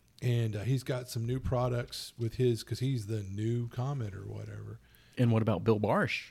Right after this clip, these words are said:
Speaker 1: And Barsh is talking
Speaker 2: Pace
Speaker 1: about
Speaker 2: Setter Games.
Speaker 1: Pace Setter Games. Really, I don't know that he's gonna have a booth for Pace Setter, but he, he, as far as him coming out, and he's definitely someone who, you know, to us, ooh la la, you know, we're tickled to have Ben, uh, Bill coming out.
Speaker 2: And hopefully he's gonna run the, uh,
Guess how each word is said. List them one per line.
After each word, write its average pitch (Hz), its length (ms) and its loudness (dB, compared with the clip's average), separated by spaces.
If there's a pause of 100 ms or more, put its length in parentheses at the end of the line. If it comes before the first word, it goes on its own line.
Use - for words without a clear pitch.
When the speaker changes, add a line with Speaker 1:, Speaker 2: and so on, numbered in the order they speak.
Speaker 1:
And 139 180 -2
Barsh 151 380 -2
is 214 80 -4
talking 175 320 0
Speaker 2:
Pace 160 120 4
Speaker 1:
about 127 120 0
Speaker 2:
Setter 120 240 4
Games. 104 320 0
Speaker 1:
Pace 190 220 0
Setter 131 280 0
Games. 117 260 -2 (280)
Really, 190 220 6
I 160 80 -2
don't 208 160 0
know 220 80 2
that 233 60 -2
he's 208 100 -4
gonna 196 140 -2
have 185 120 0
a 165 80 -2
booth 180 300 0
for 147 100 -6
Pace 175 300 -2
Setter, 110 240 -4
but 113 140 -2
he, 131 220 -2
he, 185 220 2
as 135 80 -4
far 156 240 -2
as 120 80 -4
him 180 180 -2
coming 165 340 -4
out, 123 300 -2 (360)
and 123 80 2
he's 143 160 0
definitely 151 360 0
someone 135 380 -2
who, 117 380 0 (180)
you 139 100 -4
know, 110 160 -2
to 113 120 -2
us, 127 360 -2
ooh 127 100 -2
la 113 140 -4
la, 107 380 -6
you 117 120 -2
know, 104 220 -4 (380)
we're 127 80 -4
tickled 123 320 -4
to 113 80 -6
have 107 320 -6
Ben, 117 240 -6 (100)
uh, 110 280 -8 (400)
Bill 113 200 -4
coming 104 360 -8
out. 107 220 -10 (140)
Speaker 2:
And 113 120 2
hopefully 120 320 4
he's 120 140 4
gonna 113 200 6
run 110 300 8
the, 104 320 8
uh, 92 180 4